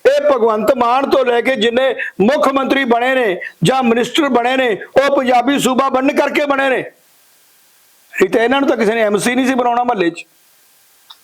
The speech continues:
ਦੇਖੋ, ਅਹਿਸਾਨ ਫਰਮੋਸ਼ ਕਿੰਨੇ ਲੋਕ ਨੇ, ਕਿਸੇ ਵੀ ਉਹ ਪਾਰਟੀ ਨੇ ਬਣਾਇਆ। ਯਾਰ, ਕਾਂਗਰਸੀ ਪੱਗਾਂ ਵਾਲੇ ਤੁਸੀਂ ਮੁੱਖ ਮੰਤਰੀ ਬਣ ਕੇ ਕਿਸ ਕਰਕੇ ਬਣੇ? ਤੁਸੀਂ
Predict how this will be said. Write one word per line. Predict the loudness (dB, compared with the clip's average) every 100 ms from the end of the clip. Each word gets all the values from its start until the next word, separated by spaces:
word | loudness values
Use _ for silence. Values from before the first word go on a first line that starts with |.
| _ _ -18 -12 -6 -2
ਦੇਖੋ, | 0 2 2 2
ਅਹਿਸਾਨ | 0 0 0 -2 0
ਫਰਮੋਸ਼ | 0 2 2 2 0 -2 -4 -4 0
ਕਿੰਨੇ | 2 2 2
ਲੋਕ | 4 2 0
ਨੇ, | -4 -8 _ _ _ _ _ _ _ _ _ -20 -2
ਕਿਸੇ | -2 0 0 0
ਵੀ | 0 2 2
ਉਹ | 2 0 2
ਪਾਰਟੀ | 0 2 0 2
ਨੇ | 2 2
ਬਣਾਇਆ। | 0 0 2 2 0 -4 -8 -2
ਯਾਰ, | 0 2 2
ਕਾਂਗਰਸੀ | 0 2 2 0 0 0
ਪੱਗਾਂ | 0 0 2
ਵਾਲੇ | 0 0
ਤੁਸੀਂ | 0 2
ਮੁੱਖ | 0 0 0
ਮੰਤਰੀ | 0 0 0
ਬਣ | 0 0
ਕੇ | 0
ਕਿਸ | -2 0
ਕਰਕੇ | -2 0 0
ਬਣੇ? | 0 -2 -4 _ _ _ _ _ _ _ _ -18 -18 _ _ -18 -18 -20 -20 -4
ਤੁਸੀਂ | -2 0 0 2 2 0